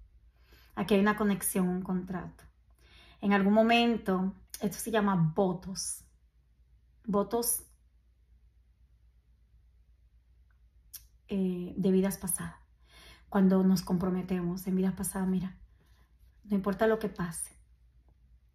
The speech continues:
que al-, cualquiera de los dos muere primero, nos vamos a reencontrar en otras vidas y vamos a ser felices como lo somos ahora. Qué bonito.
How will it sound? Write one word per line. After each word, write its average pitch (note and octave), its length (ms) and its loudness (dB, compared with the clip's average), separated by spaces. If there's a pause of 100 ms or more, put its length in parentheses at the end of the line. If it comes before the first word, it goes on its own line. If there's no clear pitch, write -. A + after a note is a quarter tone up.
(440)
que G#3 120 -2
al-, F#3 280 0 (340)
cualquiera F#3 340 0
de F#3 80 2
los F#3 140 2
dos F#3 120 2
muere F#3 260 0
primero, F#3 460 -4 (880)
nos G3 220 -2
vamos F#3 240 0
a F#3+ 60 0
reencontrar F#3 580 -2
en F#3+ 80 0
otras F#3 340 -4
vidas D#3+ 260 -4 (680)
y F#3+ 100 0
vamos F3+ 320 2
a G3+ 60 -4
ser - 180 -8
felices G3 460 -6
como F#3+ 220 -8
lo F#3+ 60 -6
somos - 340 -6
ahora. - 380 -6 (1040)
Qué A3 80 -10
bonito. G#3+ 360 -10